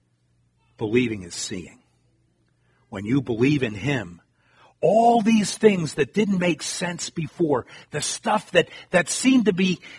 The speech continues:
just so foreign to our way of thinking, suddenly you begin to realize there is an eternity. This life is not the final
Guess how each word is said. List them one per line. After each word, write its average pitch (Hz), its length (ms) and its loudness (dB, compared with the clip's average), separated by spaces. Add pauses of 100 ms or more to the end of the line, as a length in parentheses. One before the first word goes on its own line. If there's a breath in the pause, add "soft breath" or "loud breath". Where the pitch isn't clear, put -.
(100)
just - 320 -4 (260)
so 240 340 4
foreign 247 680 4
to 202 180 4
our 190 140 10
way 220 260 6
of 196 120 2
thinking, 175 440 -4 (240 soft breath)
suddenly 247 600 2
you 180 180 0
begin 190 440 4
to 180 140 0
realize 160 880 2 (440)
there 170 220 6
is 254 360 6
an 240 100 2
eternity. 160 680 -2 (200 loud breath)
This 196 280 4
life 240 400 6
is 165 300 6
not 233 560 10 (240 soft breath)
the 196 120 8
final 185 640 4